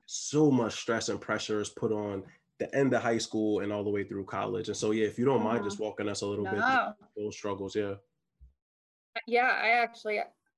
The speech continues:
Speaker 2: at first I was so ashamed to talk about these things. And now I will talk about it to anybody <laughs> who will listen, 'cause I, I think if I knew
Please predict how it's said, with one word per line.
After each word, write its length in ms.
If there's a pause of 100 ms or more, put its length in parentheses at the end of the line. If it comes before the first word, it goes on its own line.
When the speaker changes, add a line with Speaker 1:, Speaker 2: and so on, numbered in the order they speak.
(260)
Speaker 2:
at 280
first 240
I 80
was 180
so 460
ashamed 480 (100)
to 80
talk 320
about 240
these 220 (100)
things. 380 (180)
And 260 (220)
now 300
I 120
will 200
talk 220
about 200
it 160
to 80
anybody 300
<laughs> 400
who 80
will 140
listen, 480
'cause 160
I, 200 (120)
I 100
think 240
if 180
I 280
knew 500